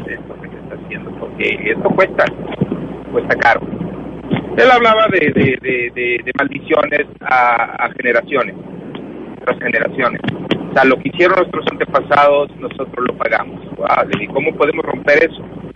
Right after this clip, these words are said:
Muy fácil, fácil. Y ya me dijo cómo, eh, ¿sabes? No pidiendo perdón por lo que nuestros antepasados, nuestros antepasados hayan hecho, sino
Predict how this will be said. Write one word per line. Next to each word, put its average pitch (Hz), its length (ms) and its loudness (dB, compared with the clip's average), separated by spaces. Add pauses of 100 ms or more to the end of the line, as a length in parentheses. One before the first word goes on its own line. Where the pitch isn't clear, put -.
(280)
Muy 220 100 -6
fácil, - 260 -2 (1200)
fácil. - 400 2
Y 147 100 -2
ya 175 240 6
me 127 180 4
dijo 131 360 0
cómo, 127 560 4 (360)
eh, - 160 -2 (640)
¿sabes? 113 260 4 (720)
No 131 140 0
pidiendo 135 340 0
perdón 135 360 4
por 127 140 -6
lo 127 80 -4
que 127 100 -10
nuestros 123 240 -12
antepasados, - 560 0
nuestros 139 520 0
antepasados 120 800 2
hayan 113 200 2
hecho, - 180 -6 (100)
sino 107 220 -2